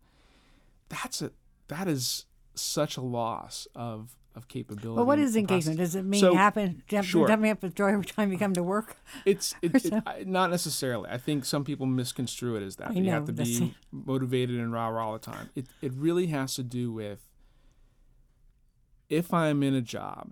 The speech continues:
Speaker 1: and I'm working on a team, do I feel like I am invested in the process? And that if I have an idea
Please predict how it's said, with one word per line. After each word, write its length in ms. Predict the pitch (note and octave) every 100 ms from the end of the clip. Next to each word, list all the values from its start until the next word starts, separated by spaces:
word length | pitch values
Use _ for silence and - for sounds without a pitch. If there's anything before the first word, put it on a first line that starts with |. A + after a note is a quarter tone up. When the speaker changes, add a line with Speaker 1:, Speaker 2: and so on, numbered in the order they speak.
| -
Speaker 1:
and 100 | A#2
I'm 160 | B2
working 300 | B2 B2 C3+
on 120 | B2 A2
a 60 |
team, 440 | - - A#2+ B2 A#2+
do 240 | C#3+ D3+
I 140 | D3+ D3
feel 460 | - - C#3 C#3+ C3
like 520 | G#2+ G#2 - - - - _ -
I 180 | A2+ B2+
am 180 | B2+
invested 680 | B2 A2 A2+ A2 - B2+ C3+
in 80 | -
the 80 | D3+
process? 680 | - - - - - - - _ _ _ _
And 160 | C3+ B2
that 140 | A#2+ -
if 220 | - F#3+ G3+
I 100 | F3+
have 320 | C3+ C3+ C3
an 120 | B2
idea 760 | A#2 A2+ B2 B2 A#2+ - C3+